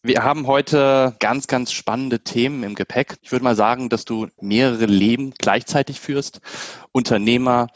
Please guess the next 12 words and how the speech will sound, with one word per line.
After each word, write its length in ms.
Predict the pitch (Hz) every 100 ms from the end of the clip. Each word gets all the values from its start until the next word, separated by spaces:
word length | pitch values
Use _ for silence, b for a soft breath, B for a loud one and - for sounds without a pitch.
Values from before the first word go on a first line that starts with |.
| B B _
Investor, 680 | 120 107 117 - 117 110 113
Politikberater, 1040 | - 113 - 151 - 95 92 101 117 107 -
jetzt 220 | 120 -
auch 120 | 117 117
noch 180 | 101
Buchautor 880 | - 165 190 - 95 98 - 113 160 190
und 340 | - 165 - -
natürlich 540 | 117 - 135 127 -
einmal 220 | 107 120 123
Unternehmer, 460 | 123 120 117 117
immer 180 | 127 139
Unternehmer. 640 | 113 113 98 98 110 147